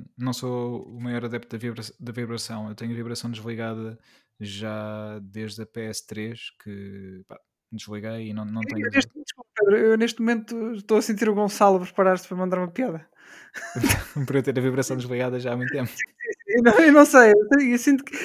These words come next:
Speaker 2: ele, ele está a ouvir este podcast agora e, e quer dizer qualquer coisa.
Speaker 1: <laughs>
Speaker 2: Eh, mas
Speaker 1: Então,
Speaker 2: continua.
Speaker 1: guarda, guarda para quando co-, cá voltares e podes,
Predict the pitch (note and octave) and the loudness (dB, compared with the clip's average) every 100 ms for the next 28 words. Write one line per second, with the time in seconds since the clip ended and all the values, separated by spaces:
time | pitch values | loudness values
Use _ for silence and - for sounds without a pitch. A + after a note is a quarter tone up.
0 | D4 B3 B3+ A#3+ B3 A#3+ C4+ C4 B3 C4 | 2 8 8 10 6 8 8 10 8 4
1 | B3+ A#3+ A#3+ A#3 A#3 A#3 G3+ G#3+ A3 G#3+ | 2 0 2 2 4 4 6 6 4 0
2 | A3+ G#3+ A3+ A3 A3+ A3 G#3+ G3+ F#3+ E3+ | -4 4 4 6 4 4 2 2 0 0
3 | E3+ G#2 - - D3 G3 F#3+ F#3+ G3 G3 | -8 -10 -10 -10 -4 -4 -4 0 2 2
4 | - G#3+ C4+ - A3+ F#3 - A#2 A#2 A#2+ | 0 0 0 0 0 0 0 2 4 2
5 | B2 A#2+ - - B2 B2 A#2+ B2+ B2+ A#2+ | 2 4 4 4 -4 -4 -2 -4 -6 -6
6 | B2+ A#2 - A#2 A2+ A#2+ B2 A#2+ A#2+ A#2+ | -10 -10 -8 -6 -4 -4 -4 -6 -6 -8
7 | A#2+ - | -8 -16